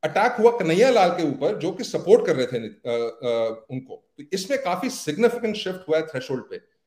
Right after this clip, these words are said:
इसको हम एक, जैसे फिजिक्स में लोग कहते हैं, एक फेज शिफ्ट भी कह सकते हैं, एक शिफ्ट हुआ।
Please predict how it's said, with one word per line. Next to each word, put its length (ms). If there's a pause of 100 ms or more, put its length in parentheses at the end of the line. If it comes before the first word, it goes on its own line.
(160)
इसको 220
हम 140
एक, 320
जैसे 260
फिजिक्स 340
में 300
लोग 380
कहते 200
हैं, 120
एक 160
फेज 260
शिफ्ट 280
भी 120
कह 120
सकते 280
हैं, 60 (120)
एक 160
शिफ्ट 360
हुआ। 220